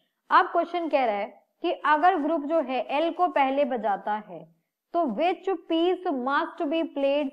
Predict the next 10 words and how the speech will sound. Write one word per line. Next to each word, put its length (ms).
second, 380
कौन 380
सा 120
पीस 380
है 520
जो 120
सेकंड 800
प्ले 240
होना 520
चाहिए? 600